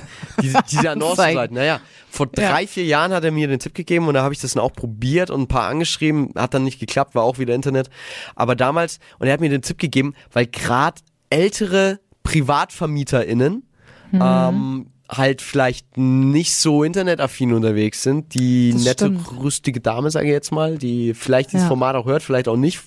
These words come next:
Speaker 1: wahrscheinlich nicht unbedingt als Podcast, ähm, aber die halt mit fünfundsechzig sagt, ja, ich hab dann noch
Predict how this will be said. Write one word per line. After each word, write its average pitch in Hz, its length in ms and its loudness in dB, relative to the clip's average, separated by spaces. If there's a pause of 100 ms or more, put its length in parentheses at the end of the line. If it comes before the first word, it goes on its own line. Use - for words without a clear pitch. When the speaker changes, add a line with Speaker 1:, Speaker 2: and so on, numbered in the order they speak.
Speaker 1:
wahrscheinlich 127 840 -2
nicht 147 120 -4
unbedingt 139 300 -2
als 120 120 0
Podcast, - 380 -4 (560)
ähm, 139 240 0
aber 143 200 2
die 165 120 2
halt 170 100 0
mit 165 120 -8
fünfundsechzig 170 540 -2
sagt, 156 200 0
ja, 151 80 2
ich 143 100 -2
hab - 120 -6
dann 147 100 0
noch 135 140 -2